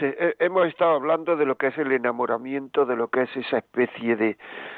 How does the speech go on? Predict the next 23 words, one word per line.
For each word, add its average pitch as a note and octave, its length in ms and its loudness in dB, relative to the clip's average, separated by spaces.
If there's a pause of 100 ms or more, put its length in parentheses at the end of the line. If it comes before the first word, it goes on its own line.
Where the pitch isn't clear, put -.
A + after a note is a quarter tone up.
(280)
de B2 200 0
torbellino, B2 920 0
de C3 120 2
vendaval, B2 760 2
de B2+ 140 -4
sensaciones C3 800 -2
que C#3 100 2
hay C#3 140 4
en B2 60 2
la A#2+ 100 2
persona B2 500 0
antes B2+ 320 0
de C3 80 2
empezar A#2+ 600 0
a A#2 60 0
querer. - 340 -4 (840)
Cosa C#3 300 2
que C3+ 240 2
es C3+ 80 -2 (100)
muy C#3+ 220 0
importante, A2+ 640 -2
no C3 100 4
llamar, B2+ 560 0